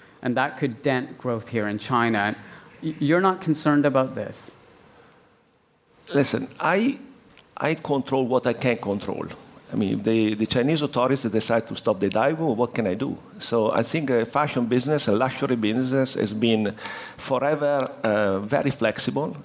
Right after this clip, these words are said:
Speaker 2: and we need to maintain this flexibility. Currency fluctuation, traffic flows,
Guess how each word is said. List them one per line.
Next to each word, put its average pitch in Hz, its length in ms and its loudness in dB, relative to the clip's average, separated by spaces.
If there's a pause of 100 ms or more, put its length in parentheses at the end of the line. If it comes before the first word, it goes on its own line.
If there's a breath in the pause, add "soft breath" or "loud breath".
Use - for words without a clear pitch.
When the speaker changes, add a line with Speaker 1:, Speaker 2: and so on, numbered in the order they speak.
Speaker 2:
and 117 100 2
we 127 80 4
need 165 200 -2
to 135 60 -4
maintain 127 340 2
this 123 100 2
flexibility. 113 800 0
Currency 151 420 0
fluctuation, 123 800 -2
traffic 135 360 -2
flows, 120 600 -2